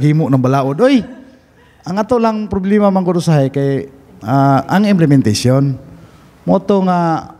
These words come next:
gipang-revisit na ko ang mga ordinance, nakita na ko ang mga katong kinahanglan nga i-amin,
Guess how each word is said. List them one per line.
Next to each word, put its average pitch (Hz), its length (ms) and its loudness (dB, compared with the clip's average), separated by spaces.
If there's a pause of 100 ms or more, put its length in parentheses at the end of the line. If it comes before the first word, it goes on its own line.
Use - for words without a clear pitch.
(600)
gipang-revisit 135 800 0
na 151 80 2
ko 143 160 2
ang 143 80 2
mga 139 80 4
ordinance, 147 320 2
nakita 131 400 -2
na 143 80 0
ko 135 160 0
ang 127 160 2
mga 127 400 2
katong 123 320 -2
kinahanglan 123 560 2
nga 120 160 -2
i-amin, 165 1120 2